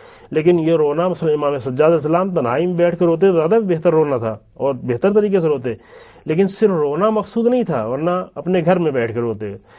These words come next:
امام سجاد علیہ السلام جہاں گھر میں بیٹھ کے روتے تھے، وہیں جا کر بازار میں بھی روتے تھے، وہیں لوگوں کے سامنے روتے تھے۔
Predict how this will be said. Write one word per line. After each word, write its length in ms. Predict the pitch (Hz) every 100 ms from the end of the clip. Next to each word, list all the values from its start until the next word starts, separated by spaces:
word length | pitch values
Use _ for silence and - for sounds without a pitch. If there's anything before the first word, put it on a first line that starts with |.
| - - -
امام 280 | 156 156
سجاد 320 | 156 160 143 185
علیہ 100 | 196
السلام 360 | 175 175 170
جہاں 220 | 156 160 156
گھر 140 | 135
میں 140 | 208 226
بیٹھ 240 | 180 160
کے 100 | 156
روتے 260 | 147 143 151
تھے، 120 | 160
وہیں 160 | 165 165
جا 140 | 165
کر 100 | 160
بازار 340 | 135 127 123
میں 100 | 113
بھی 100 | 104
روتے 240 | 101 95 95
تھے، 80 | 92 - _ _ - - -
وہیں 140 | 165
لوگوں 260 | 175 165 170
کے 80 | 175
سامنے 380 | 160 131 143
روتے 280 | 127 110 107
تھے۔ 160 | 98